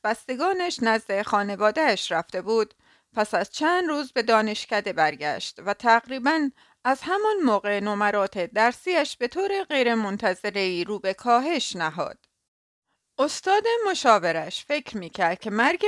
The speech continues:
مادر بزرگ دانشجوی جوان را تحت تاثیر قرار داده و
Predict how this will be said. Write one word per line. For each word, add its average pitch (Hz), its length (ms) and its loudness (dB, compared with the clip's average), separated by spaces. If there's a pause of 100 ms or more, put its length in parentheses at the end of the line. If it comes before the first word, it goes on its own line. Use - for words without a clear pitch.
مادر 254 360 4
بزرگ 175 560 -8
دانشجوی 233 720 -2
جوان 220 480 4
را 214 200 6
تحت 208 360 -2
تاثیر 214 600 -2
قرار 190 360 4
داده 165 400 -6
و 175 200 2